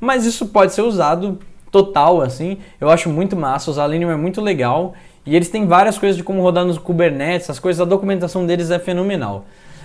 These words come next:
Ah, ele tem uma desvantagem de não ser tolerante a falhas,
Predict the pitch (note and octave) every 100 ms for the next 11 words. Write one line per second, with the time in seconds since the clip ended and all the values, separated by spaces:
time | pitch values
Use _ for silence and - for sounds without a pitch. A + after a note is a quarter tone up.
0 | - - D3 D3+ D3+ F#3 G3 G#3 G3+ F3
1 | F#3 F#3 F3 F3 F#3 E3 D#3 E3 F3 E3
2 | D#3+ D#3 D3+ D3+ F3+ - B2+ C3+ G3 G#3+